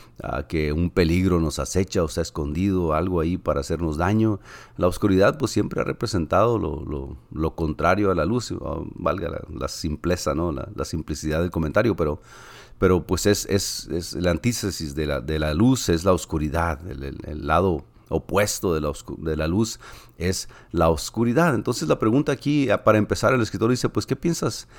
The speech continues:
tú de que mucha gente le tema a la oscuridad?"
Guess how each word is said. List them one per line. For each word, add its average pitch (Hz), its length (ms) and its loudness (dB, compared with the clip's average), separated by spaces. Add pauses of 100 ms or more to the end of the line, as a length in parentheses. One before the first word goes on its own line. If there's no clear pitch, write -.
(240)
tú 151 280 4
de 123 140 4
que 104 120 4
mucha 123 360 4
gente 98 440 0 (500)
le 92 240 4
tema 110 400 2
a 101 240 0
la 95 220 2
oscuridad?" 85 800 0